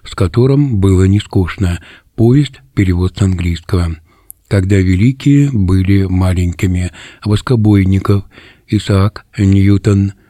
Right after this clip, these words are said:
Царь Петр Великий. Жизнь замечательных детей. Мир сказок. Несбит.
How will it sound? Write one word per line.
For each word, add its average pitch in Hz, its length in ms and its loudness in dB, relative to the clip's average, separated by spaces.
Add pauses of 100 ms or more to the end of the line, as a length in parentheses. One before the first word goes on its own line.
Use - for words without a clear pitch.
(240)
Царь 117 260 0
Петр 120 440 0
Великий. 98 760 0 (280)
Жизнь 123 340 0
замечательных 98 680 -2 (280)
детей. 87 560 -2 (760)
Мир 143 300 2
сказок. 110 640 -2 (800)
Несбит. 92 720 0